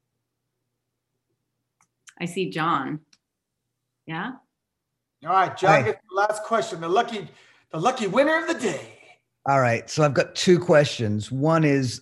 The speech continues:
Speaker 4: the light on the picture, on the girl's face that's on right now, there's light on the side of her cheek, on her right cheek.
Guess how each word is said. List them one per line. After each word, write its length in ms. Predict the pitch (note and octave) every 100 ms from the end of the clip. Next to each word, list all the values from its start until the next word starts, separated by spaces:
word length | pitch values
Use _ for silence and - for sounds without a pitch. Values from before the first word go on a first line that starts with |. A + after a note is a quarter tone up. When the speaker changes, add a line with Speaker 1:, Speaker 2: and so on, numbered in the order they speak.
| -
Speaker 4:
the 120 | C3+
light 380 | C#3+ D#3+ E3+ -
on 140 | E3
the 80 | D3
picture, 720 | - D#3+ - E3 C#3+ C#3+ C#3 - _ C3+
on 100 | D3
the 80 |
girl's 240 | D3+ F#3+ F#3+
face 300 | F3+ E3 E3
that's 160 | -
on 160 | D#3 D3
right 180 | C#3 A2+
now, 300 | A#2 A#2 C#3
there's 240 | C#3 B2
light 260 | C3 C#3 C#3
on 100 | B2+
the 80 | B2
side 300 | - C3 B2+
of 80 | A2+
her 120 | A#2+
cheek, 420 | - G#2+ B2+ B2
on 140 | C3 A#2
her 140 | A2+
right 260 | G#2+ A2 -
cheek. 480 | - G#2 B2+ -